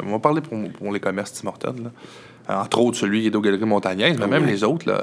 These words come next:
Speaker 1: euh, dans toutes mes Tim Hortons,
Speaker 2: Ben,
Speaker 1: j'ai
Speaker 2: dans
Speaker 1: de la
Speaker 2: tous les Tim
Speaker 1: clientèle
Speaker 2: Hortons,
Speaker 1: Inuit.
Speaker 2: ouais.
Speaker 1: Enlève la clientèle Inuit, je serais curieux de voir le pourcentage du chiffre d'affaires qui va
Speaker 2: Oui,
Speaker 1: dropper.
Speaker 2: moi aussi. Ben, même, même dans toutes, dans toutes
Speaker 1: Ouais.
Speaker 2: les...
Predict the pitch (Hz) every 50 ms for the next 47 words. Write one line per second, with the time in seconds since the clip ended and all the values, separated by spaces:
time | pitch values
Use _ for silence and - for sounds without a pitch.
0 | - - 95 101 98 98 101 101 - - 165 165 - 107 - - 113 98 - 110
1 | 120 123 135 101 139 160 147 - 214 196 311 220 - - 196 196 165 131 113 -
2 | - 196 170 113 104 151 - - - - - - - - - - - - - 104
3 | 104 107 131 180 185 160 123 - - 110 101 98 98 - 107 101 98 98 95 104
4 | 143 165 160 - 101 95 - - 113 117 131 120 117 123 113 101 - - - -
5 | 117 104 - - 120 117 107 104 98 - - 104 104 98 90 - 104 104 - -
6 | 95 95 143 175 190 185 165 160 151 143 147 - 180 175 - - - - 147 147
7 | 151 156 160 185 214 208 202 202 202 202 196 185 185 175 180 - - 226 - -
8 | 170 165 160 - - - - - - - 180 175 175 175 - 269 226 254 208 190
9 | 170 160 156 156